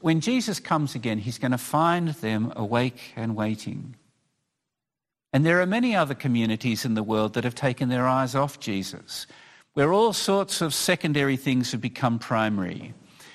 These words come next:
And there's lots of activity and programs and buildings and money and organisation, but there's no joy or life,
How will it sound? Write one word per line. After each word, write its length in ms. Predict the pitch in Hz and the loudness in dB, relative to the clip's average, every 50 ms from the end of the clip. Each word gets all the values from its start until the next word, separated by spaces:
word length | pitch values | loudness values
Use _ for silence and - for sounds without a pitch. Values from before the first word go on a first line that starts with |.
| - - | -14 -6
And 120 | - 139 143 | 0 2 2
there's 140 | 151 139 - | 2 4 4
lots 200 | 180 185 - - | 2 2 2 2
of 80 | 147 | 0
activity 460 | 139 135 - - 175 170 160 165 151 | 0 0 0 0 0 2 2 2 2
and 120 | 143 135 120 | 2 0 0
programs 600 | - - 160 160 170 160 156 156 151 151 147 - | 2 2 2 2 2 2 0 0 0 0 0 -2
and 140 | - 107 98 | -2 -2 0
buildings 480 | - 151 160 160 147 156 143 135 127 - | 2 2 2 2 2 2 0 0 0 0
and 120 | 117 117 | 0 2
money 240 | 131 147 151 151 143 | 2 2 2 2 0
and 120 | 135 135 | 0 2
organisation, 840 | 135 127 123 127 123 113 113 110 - - 120 120 123 117 - 127 120 | 2 0 0 0 0 0 0 -2 -2 0 0 0 -2 -2 -4 -4 -4
but 180 | 113 127 123 - | -4 -6 -4 -4
there's 240 | 143 139 135 123 160 | -2 -2 -2 -2 -2
no 200 | 180 208 233 240 | 0 0 0 -2
joy 760 | 214 - - - 143 143 151 139 117 95 85 - - - - - - _ _ _ _ _ _ - | -4 -6 -4 -2 0 0 2 2 2 0 0 -4 -8 -14 -20 -20 -20 _ _ _ _ _ _ -8
or 160 | - 104 107 | -4 -2 -2
life, 720 | 104 107 107 113 117 123 123 127 - - - - - - | 0 0 2 4 4 4 4 2 -2 -6 -10 -12 -12 -14